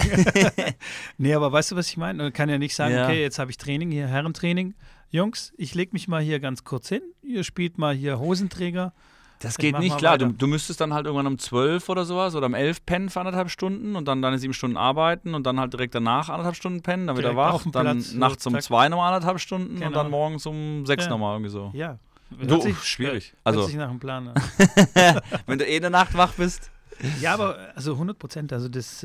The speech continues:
Speaker 2: dieses Konzept hat mich natürlich schon auch mal gereizt, das auszuprobieren. Aber wie gesagt, mit Kindern und mit einer normalen Arbeit und mit einem normalen Leben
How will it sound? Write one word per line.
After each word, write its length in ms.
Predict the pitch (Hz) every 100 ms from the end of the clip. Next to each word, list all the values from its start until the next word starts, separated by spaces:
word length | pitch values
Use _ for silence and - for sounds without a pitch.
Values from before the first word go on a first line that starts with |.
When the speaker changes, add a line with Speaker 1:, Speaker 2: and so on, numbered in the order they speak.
| 135
Speaker 2:
dieses 340 | 131 131 120
Konzept 440 | - 117 160 - 160
hat 160 | -
mich 180 | 143 -
natürlich 340 | 131 - 160
schon 240 | - 165 180
auch 220 | 170 147
mal 220 | 147 151
gereizt, 460 | 123 117 131 156 -
das 120 | 123
auszuprobieren. 640 | 131 - - 135 143 135
Aber 300 | 117 110 104 - - _ _ -
wie 80 | 123
gesagt, 380 | 107 113 -
mit 180 | 113 -
Kindern 400 | - 127 131 127
und 200 | 131 120
mit 160 | 123 120
einer 300 | 135 127 120 123
normalen 580 | 117 117 120 131 139
Arbeit 520 | 127 120 135 135 135 127
und 160 | 120
mit 260 | 120 117 -
einem 180 | 127 127
normalen 480 | 123 123 127 135 127
Leben 480 | 120 131 139 143